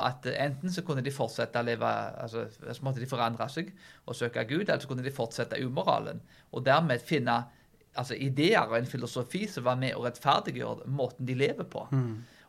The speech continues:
Speaker 1: Og dermed så, så er det moralen og, og synden og avgudsdyrkelsen som i stor grad faktisk er med driver de intellektuelle argumentene. Og det, det, det er ikke sånn at liksom, å, det er bare de, de er helt nøytrale.
Speaker 2: Mm.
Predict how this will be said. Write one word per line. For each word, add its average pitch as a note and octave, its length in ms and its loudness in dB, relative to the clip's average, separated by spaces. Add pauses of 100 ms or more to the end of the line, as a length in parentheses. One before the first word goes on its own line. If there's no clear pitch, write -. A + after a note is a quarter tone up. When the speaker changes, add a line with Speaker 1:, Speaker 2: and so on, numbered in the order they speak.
Speaker 1:
Og C3 160 -2
dermed E3 480 6
så, B2+ 180 0 (140)
så C3+ 160 -2
er D3 100 0
det D3+ 140 -2
moralen D3 840 2 (160)
og, B2+ 300 -6 (120)
og C3+ 80 -4
synden F3 560 -2
og B2 200 -2 (100)
avgudsdyrkelsen B2+ 800 -4
som B2+ 80 -8
i C3 80 -6
stor D#3 320 -2
grad C#3 320 4
faktisk C3 360 -2
er B2+ 80 -2
med C3 200 -2
driver C#3+ 440 -2
de A#2 120 0
intellektuelle B2+ 640 -2
argumentene. - 640 -6 (680)
Og B2+ 140 -4
det, E3+ 80 4 (180)
det, E3 80 4 (160)
det - 300 -4
er F3 40 4
ikke F3 120 0
sånn B3+ 80 4
at - 100 -6
liksom, C3 160 -2
å, D3+ 100 6
det C3+ 60 4
er - 60 -2
bare B2+ 160 2
de, B2+ 160 -8
de C3+ 100 -2
er C3 80 -2
helt D3+ 240 4
nøytrale. F3+ 460 6 (160)
Speaker 2:
Mm. C3+ 220 8